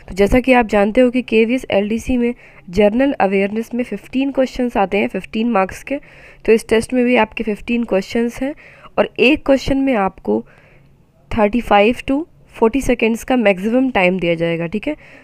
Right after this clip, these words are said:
तो एक question आपके सामने screen पर maximum forty seconds के लिए होगा।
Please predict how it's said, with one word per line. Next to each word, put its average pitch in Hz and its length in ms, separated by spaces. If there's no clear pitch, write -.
तो - 60
एक 208 200
question 240 260
आपके 226 240
सामने 214 380
screen 208 360
पर 285 180
maximum 208 320
forty 208 240
seconds 233 420
के 254 100
लिए 240 100
होगा। 240 240